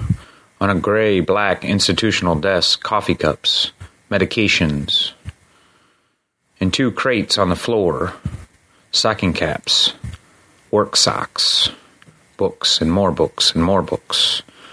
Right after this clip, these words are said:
Books stacked upon the desk. Poetry books, novels, philosophy books, books on Christianity, essays. There's a white hat.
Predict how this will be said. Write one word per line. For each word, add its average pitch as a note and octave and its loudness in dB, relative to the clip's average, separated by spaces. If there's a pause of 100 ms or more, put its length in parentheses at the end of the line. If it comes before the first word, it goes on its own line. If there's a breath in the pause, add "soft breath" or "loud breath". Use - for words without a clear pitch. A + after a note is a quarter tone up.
(480 loud breath)
Books B2 0
stacked G#2+ 0
upon G#2 0
the E2 2
desk. - 0 (1000 soft breath)
Poetry A2 0
books, - -2
novels, F2 0
philosophy F#2+ 0
books, - -4
books - -4
on F2 2
Christianity, E2 0 (580 soft breath)
essays. - 0 (2500 loud breath)
There's G#2+ 0
a A2+ 2
white A#2+ 0
hat. - -6